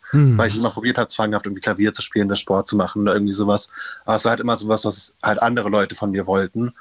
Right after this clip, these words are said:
Speaker 1: Hm.
Speaker 2: Und ich habe dann irgendwann gemerkt, dass es halt mir Schreiben total hilft und das total mein Ding ist und genau.
Speaker 1: Na, vor allen Dingen auch, ich habe das Gefühl, man merkt auch, wenn's einem wirklich gefällt oder wenn man darauf Bock hat, dass man nicht mehr auf die Uhr guckt. Das
Speaker 2: Genau.
Speaker 1: kriegt dann sowas
Speaker 2: Ah.
Speaker 1: Zeitloses.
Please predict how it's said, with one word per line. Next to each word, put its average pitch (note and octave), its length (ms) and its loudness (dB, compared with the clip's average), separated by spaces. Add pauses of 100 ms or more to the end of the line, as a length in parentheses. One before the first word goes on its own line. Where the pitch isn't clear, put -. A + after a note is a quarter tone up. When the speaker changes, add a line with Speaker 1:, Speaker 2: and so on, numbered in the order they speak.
(100)
Speaker 1:
Hm. B2 240 4
Speaker 2:
Und A2 40 2
ich G2+ 120 0
habe A2 100 0
dann A2+ 80 4
irgendwann A2 240 2
gemerkt, G#2 320 2
dass - 120 -8
es - 40 -14
halt G#2 160 0
mir G#2 80 2
Schreiben G#2 400 -2
total F2+ 260 -6
hilft F2+ 220 -6
und F#2+ 80 -2
das - 140 -6
total F#2 240 -2
mein F2+ 140 0
Ding F#2 180 2
ist G2 200 0
und F#2+ 320 -2
genau. F2+ 360 0 (320)
Speaker 1:
Na, D3+ 80 4
vor - 160 0
allen C3+ 120 4
Dingen D#3+ 220 6
auch, C#3 220 -2
ich - 100 -8
habe - 80 0
das - 140 -4
Gefühl, E3+ 340 2 (340)
man C#3+ 140 4
merkt C3+ 300 0
auch, F3+ 140 -2
wenn's E3 200 4
einem C#3+ 180 6
wirklich D3+ 260 0
gefällt F3 420 4
oder C3 100 4
wenn A#2+ 80 4
man B2 80 6
darauf A#2 180 2
Bock - 260 -2
hat, D3+ 180 2
dass C#3 100 0
man D3 100 6
nicht D3 140 4
mehr E3+ 80 6
auf C#3+ 80 0
die D3 80 2
Uhr C#3+ 160 2
guckt. - 300 -6 (540)
Das C3 60 4
Speaker 2:
Genau. A#2 140 6
Speaker 1:
kriegt F#2 100 2
dann E3 80 2
sowas C#3+ 220 2
Speaker 2:
Ah. - 20 2
Speaker 1:
Zeitloses. A#2+ 720 0